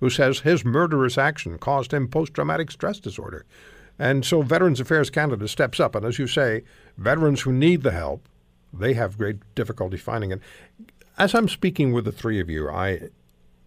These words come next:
I still, I, I can't get the picture of a man who's been on this program on, on a number of occasions, many times. I have the greatest of respect for him. We've kind of become friends by,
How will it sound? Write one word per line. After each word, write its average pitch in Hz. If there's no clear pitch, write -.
I 104
still, 180
I, 127
I 131
can't 170
get -
the -
picture 101
of 80
a 90
man 139
who's 120
been 123
on 117
this 104
program 80
on, 87
on 87
a -
number 98
of 82
occasions, 78
many 98
times. 80
I 98
have 104
the 107
greatest 123
of 90
respect 82
for 76
him. 85
We've 87
kind 127
of 104
become 95
friends 98
by, 80